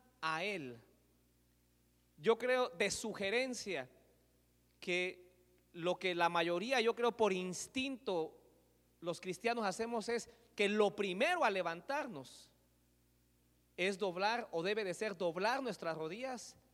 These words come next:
y darle ese tiempo a Él, darle la primicia del día a nuestro Señor. Eso es amarlo con nuestro tiempo. ¿Cuánto tiempo?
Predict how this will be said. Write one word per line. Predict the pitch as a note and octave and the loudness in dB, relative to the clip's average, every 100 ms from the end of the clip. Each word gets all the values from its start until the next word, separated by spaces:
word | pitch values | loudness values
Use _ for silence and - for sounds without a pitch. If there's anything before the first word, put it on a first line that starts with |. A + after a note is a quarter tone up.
| _ _ _ _ _ _ _ _ _ - | _ _ _ _ _ _ _ _ _ -8
y | F#3+ | 0
darle | A3 A3+ A#3 A3+ | 2 2 0 -2
ese | A3 G#3 | -2 -6
tiempo | - C4 C#4 B3+ F3+ C#3+ | -6 -6 -6 -6 -6 -8
a | A#2 | -8
Él, | A#2 A#2 _ _ _ _ _ _ - | -14 -18 _ _ _ _ _ _ -2
darle | F#3+ G#3+ A#3 | 2 2 2
la | G#3 F#3+ - | 2 0 0
primicia | G3+ G3 C#4 C4 C#4 C4 B3 - - - | -2 0 -2 -4 -4 -4 -4 -10 -20 -4
del | F3+ F3 | -2 -2
día | F3+ C4+ C4 A#3+ - - _ _ | -4 -2 -2 -4 -8 -20 _ _
a | F#3+ | 0
nuestro | G3 F#3+ - F#3 | 0 -4 -6 -6
Señor. | F#3+ G3+ B3+ D#3+ - _ _ _ | -6 -6 -6 -8 -14 _ _ _
Eso | G#3 A3+ A#3+ A#3 | 0 2 2 0
es | A#3 - | 0 0
amarlo | F3+ F3+ A#3 C#4 C#4 D4+ D4 - - _ _ _ _ - | 0 4 4 2 2 0 -2 -4 -18 _ _ _ _ 0
con | F#3+ F#3+ G3+ | 2 2 0
nuestro | A#3 C4+ - - C4 B3+ C4 A#3+ - - - _ - | 0 0 -4 -6 0 2 2 -2 -10 -20 -20 _ -6
tiempo. | C4 C#4 A#3+ D#3+ A#2+ A2+ _ _ _ _ _ _ _ _ _ _ _ _ _ _ _ _ | -2 -2 -4 -8 -14 -16 _ _ _ _ _ _ _ _ _ _ _ _ _ _ _ _
¿Cuánto | - A#3+ C4+ A#3+ A3+ | 2 4 4 0 -2
tiempo? | B3 C4 B3+ C#4 | -4 -4 -6 -8